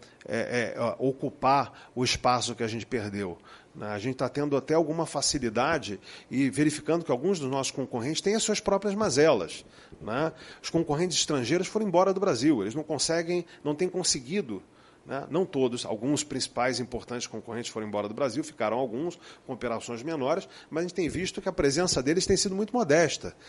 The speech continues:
né? Eles não têm capacidade de atender, não têm capacidade de cotar, estão chegando com preços muito caros, né? É, é, os concorrentes nacionais, é, é, é, é, têm capacidades de produção menores que as nossas e eles têm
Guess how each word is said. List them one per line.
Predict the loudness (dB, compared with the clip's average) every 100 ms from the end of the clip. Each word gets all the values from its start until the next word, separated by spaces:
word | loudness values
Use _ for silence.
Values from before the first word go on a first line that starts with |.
| -20 -14
né? | -6
Eles | -2
não | -2
têm | 0
capacidade | 2 4 4 4 2
de |
atender, | 0 -2 0 2 0
não |
têm | -2
capacidade | -2 2 2 2 0
de | -2
cotar, | -4 4 6 6 2 -12
estão | 0 2
chegando | 2 2 0
com | -2 0
preços | 2 2
muito | 0 -2
caros, | 0 6 8 6 4 -2 -8 -16 -20 -12
né? | -6 -6 -6 -10 -20 -8
É, | 2 4 4 2 2
é, | 2
os | 0
concorrentes | 0 2 2 2
nacionais, | 2 2 2 2 4 4 2 0
é, | -2
é, |
é, | 0 0 0 0 0 -2 -2
é, | -2 0 0 -4 -12 -20 -14
têm | -6 -4
capacidades | -2 0 0 0 4 4 4 0
de | -2
produção | -2 0 0 0
menores | 0 0 4 4 4 -2
que |
as | -4
nossas | -2 0 0 -2 -4
e | -4
eles | -4 -4
têm | -2 -4